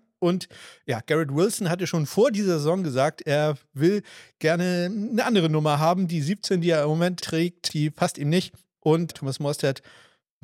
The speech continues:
jetzt ja ohne Vertrag, äh, kommt vielleicht wieder. Aber wenn, dann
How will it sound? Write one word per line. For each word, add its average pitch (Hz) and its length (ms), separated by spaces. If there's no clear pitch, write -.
jetzt - 320
ja 127 200
ohne 262 220
Vertrag, 170 640
äh, 156 100
kommt 220 260
vielleicht 139 360
wieder. 220 380
Aber 156 280
wenn, 202 300
dann 147 480